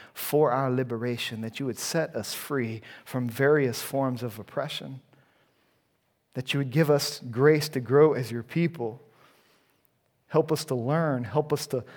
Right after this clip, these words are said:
live, help us to love in the ways in which you have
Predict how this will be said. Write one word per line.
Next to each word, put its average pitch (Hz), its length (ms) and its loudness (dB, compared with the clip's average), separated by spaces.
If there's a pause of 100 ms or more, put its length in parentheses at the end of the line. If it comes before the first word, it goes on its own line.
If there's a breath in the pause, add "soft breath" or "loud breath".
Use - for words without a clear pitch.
(120 loud breath)
live, 127 560 6
help 160 260 0
us 143 140 -4
to 127 100 -4
love 127 680 2 (760 loud breath)
in 143 140 0
the 131 80 2
ways 135 500 2
in 123 80 -2
which 117 220 -8
you 123 300 -4
have 127 440 -8